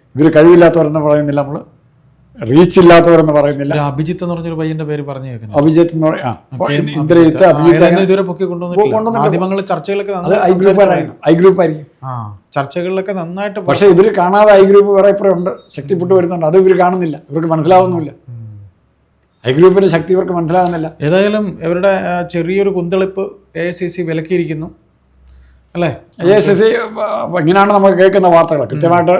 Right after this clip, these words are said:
Speaker 1: ആരോടും വിളിച്ചാൽ ആരെങ്കിലും പരസ്യമായിട്ട് സമ്മതിക്കുന്ന
Speaker 2: ഇതിൽ
Speaker 1: കാര്യം.
Speaker 2: ഷാഫി ഒരു പ്രതീക്ഷയുള്ള ഒരു
Speaker 1: അതെ, അതെ,
Speaker 2: കോൺഗ്രസ്സുകാരനാണ്.
Speaker 1: ഷാഫി ഏറ്റവും സ്ട്രോങ് കോൺഗ്രസ്സുകാരനാണ്.
Speaker 2: ഉം, ഉം.
Speaker 1: കേരളത്തിലെ മുഴുവൻ ജനങ്ങളുടെയും പിന്തുണ കിട്ടിയേനെ.
Speaker 2: അതെ, അതിപ്പോ ഷാഫിയായിട്ട് തന്നെ കൊണ്ട് കളഞ്ഞു.
Speaker 1: ഷാഫിയായിട്ട് തന്നെ കളഞ്ഞു.
Speaker 2: കളഞ്ഞു, കളഞ്ഞു.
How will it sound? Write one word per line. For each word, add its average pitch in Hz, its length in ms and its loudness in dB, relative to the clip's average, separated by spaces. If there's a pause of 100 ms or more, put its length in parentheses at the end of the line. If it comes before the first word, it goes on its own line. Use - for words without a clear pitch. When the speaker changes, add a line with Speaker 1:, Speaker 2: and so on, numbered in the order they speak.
(100)
Speaker 1:
ആരോടും 175 300 0
വിളിച്ചാൽ 170 320 2
ആരെങ്കിലും 170 380 -2
പരസ്യമായിട്ട് 175 420 2
സമ്മതിക്കുന്ന 170 380 0
Speaker 2:
ഇതിൽ 170 120 2
Speaker 1:
കാര്യം. 151 140 2
Speaker 2:
ഷാഫി 185 200 -4
ഒരു 233 180 -2
പ്രതീക്ഷയുള്ള 220 560 -4
ഒരു 220 440 -8
Speaker 1:
അതെ, - 0 -
അതെ, 190 80 -14
Speaker 2:
കോൺഗ്രസ്സുകാരനാണ്. 190 760 0
Speaker 1:
ഷാഫി 185 260 0 (240)
ഏറ്റവും 226 460 2
സ്ട്രോങ് 214 360 0
കോൺഗ്രസ്സുകാരനാണ്. 185 680 -2
Speaker 2:
ഉം, 143 140 -4
ഉം. 139 100 -8
Speaker 1:
കേരളത്തിലെ 175 380 0
മുഴുവൻ 165 300 0
ജനങ്ങളുടെയും 170 440 -2
പിന്തുണ 165 180 -6
കിട്ടിയേനെ. 156 360 -6 (360)
Speaker 2:
അതെ, 131 160 -20 (560)
അതിപ്പോ 135 260 -6
ഷാഫിയായിട്ട് 190 640 -4
തന്നെ 196 140 -6
കൊണ്ട് 185 200 -8
കളഞ്ഞു. 170 140 0
Speaker 1:
ഷാഫിയായിട്ട് 170 460 4
തന്നെ 147 140 -2
കളഞ്ഞു. 117 320 -10
Speaker 2:
കളഞ്ഞു, 123 160 -20
കളഞ്ഞു. - 280 -20